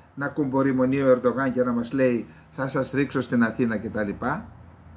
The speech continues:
Θα, εμείς δεν θα λέγαμε τίποτα, απλά θα του λέγαμε, "Εντάξει, βάλ' το μυαλό σου να δουλέψει, τι θα πάθεις εσύ", χωρίς να το πούμε.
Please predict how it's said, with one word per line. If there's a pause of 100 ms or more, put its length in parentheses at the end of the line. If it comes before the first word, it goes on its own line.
(260)
Θα,
εμείς
δεν
θα
λέγαμε
τίποτα,
απλά
θα
του
λέγαμε, (180)
"Εντάξει, (1600)
βάλ'
το
μυαλό
σου
να
δουλέψει, (680)
τι
θα
πάθεις
εσύ", (460)
χωρίς
να
το
πούμε.